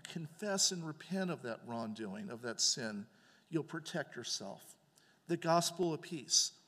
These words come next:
that's for your protection. You have peace with God because of what Jesus did for you on the cross.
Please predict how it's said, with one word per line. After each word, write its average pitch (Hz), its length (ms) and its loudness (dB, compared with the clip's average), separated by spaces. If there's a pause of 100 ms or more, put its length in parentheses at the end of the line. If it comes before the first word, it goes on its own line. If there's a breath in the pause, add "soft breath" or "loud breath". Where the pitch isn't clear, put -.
(380 loud breath)
that's 170 240 6
for 175 160 2
your 165 200 4
protection. 170 720 -2 (320 loud breath)
You 190 220 2
have 175 240 2
peace - 360 0
with 190 220 4
God 151 380 6 (240 loud breath)
because 170 340 2
of 143 120 -2
what 151 160 0
Jesus 165 440 0
did 151 260 -2
for 147 140 -6
you 131 180 -4
on 127 140 -2
the 120 60 -6
cross. - 540 4